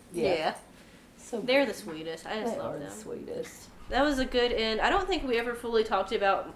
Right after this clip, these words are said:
Speaker 2: my Oklahoma woes, my Woklahoma.
Speaker 1: Your Woklahomas.
Speaker 2: Um, it was a rough, probably one of the roughest. I've been doing this job for, this is year number four,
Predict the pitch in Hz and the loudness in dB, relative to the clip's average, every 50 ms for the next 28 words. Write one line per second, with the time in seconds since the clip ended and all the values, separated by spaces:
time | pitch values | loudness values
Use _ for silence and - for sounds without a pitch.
0 | - - 202 202 190 185 185 185 185 - - 202 202 196 190 190 196 202 196 202 | -12 -8 -2 0 2 4 4 4 4 2 -2 -2 0 2 2 2 2 0 2 2
1 | 202 208 208 208 226 240 240 - - - - - - - - - 208 185 185 190 | 4 4 4 2 0 0 -2 -8 -10 -14 -16 -18 -20 -16 -8 -2 2 2 4 4
2 | 196 208 214 - 214 208 208 202 196 214 208 214 214 190 185 185 180 180 175 180 | 4 4 2 2 0 2 2 2 2 2 2 2 2 0 0 0 2 0 0 0
3 | 185 180 - 185 175 170 170 180 185 190 196 190 - - - - 220 214 196 196 | -2 -2 2 2 2 2 2 0 -2 -2 -2 -4 -10 -10 -4 0 2 4 4 4
4 | 196 196 196 196 196 - - - - 151 - - - - - - 165 - 196 180 | 2 0 -2 -6 -10 -12 -12 -12 -12 -12 -10 -8 -4 0 0 2 2 0 -2 -2
5 | - - 185 185 175 175 180 180 - - - - - - - - 208 285 277 262 | 0 4 6 6 6 6 6 4 4 4 4 2 0 -2 0 2 4 6 6 6
6 | 247 226 214 196 190 190 190 185 185 196 196 190 - - - - 233 240 247 226 | 4 4 2 0 2 2 2 2 2 0 -4 -4 -4 -4 0 0 2 2 2 0
7 | 214 214 208 202 202 196 190 - - - 202 185 180 180 185 180 - - - - | 0 0 0 0 0 0 -2 -2 0 2 6 6 8 8 6 4 0 -6 -8 -8
8 | - - - - - - - - 208 196 190 185 - 208 208 - 214 208 - 214 | -8 -10 -10 -8 -6 -4 0 2 2 2 0 0 -2 -6 -6 -4 -6 -6 -2 0
9 | 214 208 214 208 196 196 196 - 208 185 180 165 160 185 - | 0 0 0 0 -2 -2 2 4 6 6 6 4 2 -2 -6